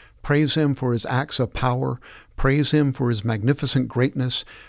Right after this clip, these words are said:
Praise with a blast on the trumpet. Praise by strumming soft strings. Praise him with castanets and dance. Praise him with banjo and flute. Praise him with cymbals and a big bass drum.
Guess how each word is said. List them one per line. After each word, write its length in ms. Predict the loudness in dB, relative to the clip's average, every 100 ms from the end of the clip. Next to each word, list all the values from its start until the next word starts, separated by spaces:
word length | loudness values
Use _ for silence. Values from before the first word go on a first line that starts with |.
| -4
Praise 440 | 2 4 4 2 2
with 120 | 0
a 40 |
blast 500 | 0 -2 0 0 -2
on 80 | -2
the 80 | -2
trumpet. 420 | -2 -4 -4 -10 -14 -20 -2
Praise 380 | 0 2 0 0
by 160 | -2
strumming 540 | 0 -2 -2 -2 -2 -2
soft 440 | -2 -2 -2 -4
strings. 680 | -8 -6 -4 -4 -4 -8 -14 -14 -20 -4
Praise 360 | 2 4 4 4
him 160 | 2
with 160 | 2 -2
castanets 720 | -2 0 0 0 0 -2 -6
and 140 | -4
dance. 460 | -4 -4 -4 -8 -10 -14 -20 -4
Praise 340 | 0 2 4
him 160 | 4 4
with 200 | 2 2
banjo 500 | 2 4 2 2 2
and 160 | 0
flute. 400 | -2 -2 -2 -4 -14 -20 -16 4
Praise 360 | 4 6 2
him 160 | 4 4
with 140 | 2
cymbals 580 | 2 2 2 2 0 0
and 80 | -2
a 40 |
big 300 | 0 0 2
bass 280 | 0 0 0
drum. 420 | -2 -4 -4 -8